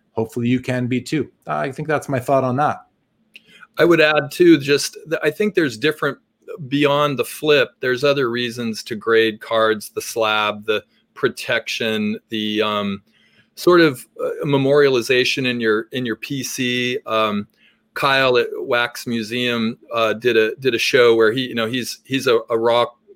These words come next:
Speaker 2: card kinda guy, but he did a little S G C experiment, and he kind of did five different, uh, cards with each a different sort of purpose behind the grading process. One was, like, a, I think it was a Doctor J rookie with, like, a,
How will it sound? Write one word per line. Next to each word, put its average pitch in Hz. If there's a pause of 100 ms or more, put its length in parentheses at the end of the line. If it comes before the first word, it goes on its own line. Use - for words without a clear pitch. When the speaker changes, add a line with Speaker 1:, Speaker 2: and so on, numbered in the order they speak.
(120)
Speaker 2:
card 120
kinda 117
guy, 113
but 113
he 117
did 113
a -
little 113
S 113
G 113
C 117
experiment, 113
and 113
he 110
kind 127
of 110
did 117 (320)
five 123
different, 117
uh, 107 (440)
cards 135
with -
each 143
a 117
different 120 (140)
sort 135
of 107 (440)
purpose 175
behind 143
the 123
grading 135
process. 139
One 135
was, 123
like, 120
a, 113
I -
think -
it 139
was 120
a 117
Doctor 117
J 120
rookie 117
with, 113
like, 110
a, 104